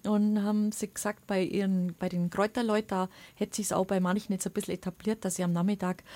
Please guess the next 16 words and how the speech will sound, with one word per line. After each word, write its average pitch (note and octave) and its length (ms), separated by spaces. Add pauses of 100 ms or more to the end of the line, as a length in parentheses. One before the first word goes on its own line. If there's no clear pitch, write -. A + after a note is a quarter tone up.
(160)
dass F#3 160
sie F#3+ 100
die G3 100
Kinder A#3+ 320
anhalten, G#3 440
dass F#3 160
sie - 40
unterm G3+ 320
Jahr F3+ 160
ein F3+ 60
bisschen F3 180
sammeln. C#4 440 (760)
Bucheckern, F3 720
solche F#3 320
Sachen F3 480
und E3 420